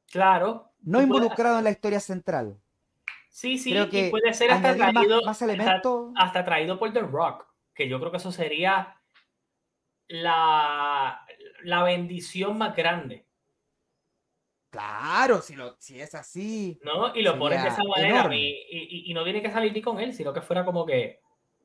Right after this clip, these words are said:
Speaker 1: Eva es la gerente
Speaker 2: Aunque
Speaker 1: general de N X T. So, mi papá me habló, quiere a alguien de su familia aquí y tengo a esta persona.
Speaker 2: Aunque a mí me encantaría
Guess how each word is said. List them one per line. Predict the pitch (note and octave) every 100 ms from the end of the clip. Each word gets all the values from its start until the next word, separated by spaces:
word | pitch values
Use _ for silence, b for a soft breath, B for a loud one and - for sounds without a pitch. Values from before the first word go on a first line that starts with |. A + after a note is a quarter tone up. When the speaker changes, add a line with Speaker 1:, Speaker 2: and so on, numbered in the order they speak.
| _ _ _ _ _
Speaker 1:
Eva | F#3 G#3+ C4+ D4 B3+
es | C4+ D4
la | D4
gerente | C4+ C4 C4
Speaker 2:
Aunque | C4+
Speaker 1:
general | C4+ C4+ B3+ C4
de | C#4 C4+ C4+
N | C#4
X | C4 -
T. | C#4 D4 G3 - _ _ _ _
So, | - A3+ F#3+ D#3 - -
mi | E3 G#3
papá | G#3 F#3 G3+
me | A#3
habló, | B3 A3+ A3 A3+ A3+ _ _ _ _ _ _ _ _ _ _ _ _ _ -
quiere | G3 F#3+
a | G3+
alguien | G3+ G#3 G#3+
de | G#3
su | G3+ G#3
familia | G#3 F#3 G3 G3+ G3+ G3+ G3
aquí | F#3 A#3+ C4 C4 - _ _ _
y | F3
tengo | E3 E3+ F#3+ F#3
a | D#3 E3+
esta | E3+ F3+
persona. | E3+ D3+ - C3 A2 G2+ - _ _ _ _ _ _ _ _ _ -
Speaker 2:
Aunque | D3+ D#3
a |
mí | F3
me | F#3
encantaría | F3+ E3+ E3 D3 D3+ F#3 A3+ B3